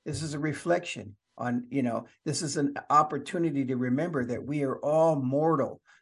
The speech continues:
that we, that we are all going to face the judgment seat of Christ. So it actually, again, uh, when you really examine the Christian roots behind this,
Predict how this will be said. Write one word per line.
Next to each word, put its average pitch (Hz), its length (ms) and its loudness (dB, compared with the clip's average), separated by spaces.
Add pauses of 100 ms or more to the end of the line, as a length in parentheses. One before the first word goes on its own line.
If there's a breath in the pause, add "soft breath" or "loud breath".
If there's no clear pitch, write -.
that - 180 -4
we, 127 400 -2 (500 soft breath)
that 139 240 0
we 139 420 2
are 131 200 0
all 156 260 8
going 151 340 0
to 151 100 -10
face 160 420 -6
the 170 100 -4
judgment 147 580 -2
seat 147 280 -4
of 117 120 -6
Christ. - 540 -4 (240)
So 123 540 0 (320 soft breath)
it 151 160 6
actually, 156 480 4
again, 139 520 0 (380)
uh, 110 220 -2 (320)
when 143 180 0
you 131 140 0
really 160 500 0
examine 139 680 0
the 120 80 -2
Christian 151 640 -2
roots 175 340 0
behind 151 580 -2
this, 120 380 -4